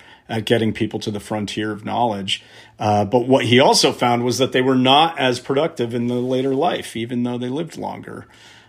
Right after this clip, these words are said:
Um, so it's like in, in nineteen hundred, uh, the average age at first invention was something like twenty-three. Now it's closer to thirty. The Nobel Prize pa-, winning paper, that used to be written in your early th-, thirties. Now it's closer to forty.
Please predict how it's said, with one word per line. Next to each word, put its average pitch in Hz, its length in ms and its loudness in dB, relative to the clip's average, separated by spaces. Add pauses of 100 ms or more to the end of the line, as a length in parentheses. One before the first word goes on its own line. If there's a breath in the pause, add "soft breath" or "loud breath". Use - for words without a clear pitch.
(140 loud breath)
Um, 104 340 -4
so 113 320 2
it's 107 160 -2
like 117 200 -2
in, 110 240 -4
in 113 200 0
nineteen 127 400 4
hundred, 123 640 2 (360 loud breath)
uh, 113 300 -4 (120)
the 117 180 -2
average 117 400 2
age 117 320 4
at 120 140 -4
first 120 280 -2
invention 113 460 -2
was 110 120 -8
something 120 280 -8
like 117 200 -10
twenty-three. 113 720 -6
Now 110 240 -4
it's 110 100 -10
closer 110 360 -6
to 113 80 -4
thirty. 110 560 -2 (200 loud breath)
The 123 80 -2
Nobel 120 360 6
Prize 117 720 2 (120 loud breath)
pa-, 117 320 2
winning 120 260 2
paper, 110 380 0
that 110 180 -4
used 120 200 2
to 127 60 -6
be 120 120 0
written 120 240 0
in 113 140 0
your 113 180 -2
early 117 300 -2
th-, 123 280 -4
thirties. 110 480 0
Now 110 140 -2
it's - 140 -6
closer 113 360 -4
to 107 80 -12
forty. 113 480 -2